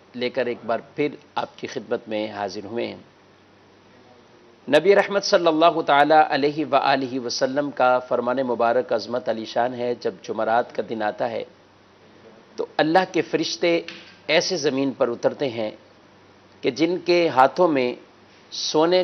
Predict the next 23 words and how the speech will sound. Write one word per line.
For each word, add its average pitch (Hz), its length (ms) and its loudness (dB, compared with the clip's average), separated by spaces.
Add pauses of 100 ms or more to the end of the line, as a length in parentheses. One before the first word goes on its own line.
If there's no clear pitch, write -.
کے 151 100 0 (100)
قلم 147 360 6 (380)
اور 135 260 8 (220)
چاندی 139 480 4
کے 120 180 0 (140)
اوراق 110 480 2
ہوتے - 240 -10
ہیں۔ - 160 -20 (1120)
وہ 165 140 6
لکھتے 214 360 4
ہیں 202 140 2
کہ 190 140 -2 (120)
کون 196 400 4 (240)
خوش 170 240 -4
نصیب 160 340 -2 (120)
ایسا 147 360 4
ہے 123 180 0 (1200)
کہ 135 160 4 (160)
جمعرات، 147 720 6 (220)
شب 139 280 4 (120)
جمعہ 156 380 4
اور 139 180 4
روز 127 200 0